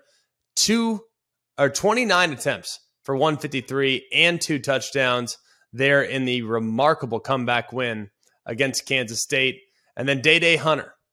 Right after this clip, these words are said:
twenty-three for two thirteen and a touchdown. I would give credit to Jalen Hyatt, but he can't make the list every week.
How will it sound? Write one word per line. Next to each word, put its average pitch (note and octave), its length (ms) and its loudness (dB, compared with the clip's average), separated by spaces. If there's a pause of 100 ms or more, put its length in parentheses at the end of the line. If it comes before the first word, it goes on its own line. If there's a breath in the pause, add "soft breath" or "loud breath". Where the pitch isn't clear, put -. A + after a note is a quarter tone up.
(360)
twenty-three F3+ 1040 -2 (400)
for C3 120 -8
two E3+ 320 -2
thirteen C#3+ 840 -2 (540)
and D3+ 240 4
a C3+ 40 -4
touchdown. B2 680 -4
I B2+ 80 -2
would F3 320 2
give G3 220 4
credit D#3+ 340 2
to D#3 80 -6
Jalen C#3 380 -2
Hyatt, C#3 420 0
but B2 100 -10
he A#2+ 80 -10
can't D3 300 -2
make C3+ 260 -2
the B2+ 100 -4
list A#2+ 340 -4
every G#2+ 240 -6
week. F2+ 340 -14